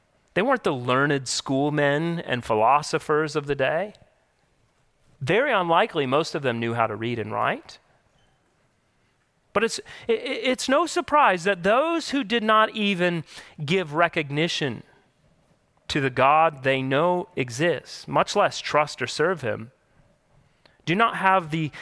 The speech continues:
slightest idea of what life or the universe or eternity is all about. There's a French philosopher named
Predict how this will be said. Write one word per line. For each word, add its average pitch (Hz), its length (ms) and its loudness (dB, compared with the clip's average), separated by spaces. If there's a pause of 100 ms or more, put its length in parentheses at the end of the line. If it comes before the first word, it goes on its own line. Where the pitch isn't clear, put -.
(120)
slightest 214 720 -2
idea 131 520 -2
of 117 220 -8
what 120 240 -2
life 131 680 -2 (240)
or 120 80 -8
the 113 80 -6
universe 131 720 -2
or 113 320 -2
eternity 117 560 -6
is 104 140 -8
all 104 160 -6
about. 107 340 -10 (800)
There's 135 160 -4
a 135 60 0
French 156 320 -2
philosopher 110 600 0
named 107 340 -6